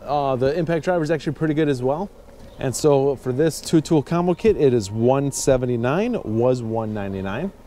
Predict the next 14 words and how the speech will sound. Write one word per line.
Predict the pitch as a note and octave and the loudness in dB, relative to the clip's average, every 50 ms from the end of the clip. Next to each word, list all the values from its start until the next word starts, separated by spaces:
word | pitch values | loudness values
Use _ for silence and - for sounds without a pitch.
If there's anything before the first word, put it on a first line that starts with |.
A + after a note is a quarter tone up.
| - - - - - - - - - - - - - - - - - - - - - - - - - - - - - - - - - - - - - - - - - - - - - - - - - - - - - - - - - - - - - - - - - - - - - - - - - - - - - | -20 -20 -20 -20 -20 -20 -20 -20 -20 -20 -20 -20 -20 -20 -20 -20 -20 -20 -20 -20 -20 -20 -20 -20 -20 -20 -20 -20 -20 -20 -20 -20 -20 -20 -20 -20 -20 -20 -20 -20 -20 -20 -20 -20 -20 -20 -20 -20 -20 -18 -16 -16 -16 -14 -16 -16 -16 -18 -20 -20 -20 -20 -20 -20 -20 -18 -18 -18 -18 -18 -20 -20 -20 -20 -16 -8 -4
Anything | E3+ F3 F3+ D#3 - F3+ E3+ F3 | 0 0 0 0 0 0 -2 0
else? | F3 F#3+ G#3+ A3 G3+ - | 0 -2 -2 -2 -2 0
Like | F#3+ E3 D#3+ | 0 0 0
I | |
said, | D3 - F3 | 2 2 2
we | E3 D3+ E3+ F#3 D#3+ | 2 2 2 0 -2
covered | - - E3 F#3 F3 F3 F#3 F3+ F3 | -2 -2 -2 0 0 2 0 0 0
all | - - E3 E3 D#3+ D#3+ D#3 C#3+ | -2 -2 0 0 0 0 0 0
that | D3+ D#3 D#3+ E3 | 0 0 0 -2
already | G#2+ C#3+ C#3 C3 B2+ C#3 D3+ D#3 D#3+ D#3 D3 | -2 -2 -2 0 2 0 0 0 -2 -2 -2
at | C3 A#2+ A#2 | -2 -2 -2
a | A2 | -4
different | - C3 A#2 - C#3+ C3 A#2 | -4 -6 -6 -4 -4 -2 -2
location. | A2 G#2+ G2 - - D3+ E3 D#3+ - - F#3+ F#3 F#3+ F#3 | -2 -2 -2 -4 -2 -2 -2 -2 -2 -2 -4 -4 -4 -4